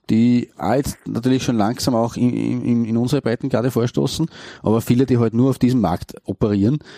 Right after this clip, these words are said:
und dementsprechend uns nicht auffallen, aber trotzdem da etliche Vereine ausstatten, ne?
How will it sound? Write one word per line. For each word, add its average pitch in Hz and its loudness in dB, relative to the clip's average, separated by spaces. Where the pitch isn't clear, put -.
und 113 -4
dementsprechend 110 0
uns 117 0
nicht 113 2
auffallen, 107 0
aber 104 0
trotzdem 107 -2
da 101 0
etliche 123 0
Vereine 101 0
ausstatten, 85 -4
ne? 90 -10